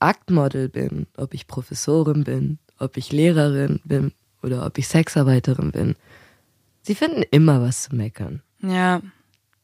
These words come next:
Speaker 2: voll.
Speaker 1: Und
Speaker 2: Ey.
Speaker 1: that's the point. Und ich hab sehr, sehr viel böse Nachrichten bekommen. Auch gerade, wenn mein Be-, Körper vielleicht auch nicht dem Schönheitsstandard entspricht.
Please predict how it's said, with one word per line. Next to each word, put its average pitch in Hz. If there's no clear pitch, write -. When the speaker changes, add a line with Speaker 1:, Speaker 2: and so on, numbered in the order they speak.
Speaker 2:
voll. 180
Speaker 1:
Und 165
Speaker 2:
Ey. 160
Speaker 1:
that's 160
the 160
point. 170
Und 143
ich 147
hab 143
sehr, 135
sehr 135
viel 135
böse 127
Nachrichten 127
bekommen. 127
Auch 139
gerade, 135
wenn 135
mein 131
Be-, 127
Körper 135
vielleicht 135
auch 139
nicht 135
dem 131
Schönheitsstandard 143
entspricht. 156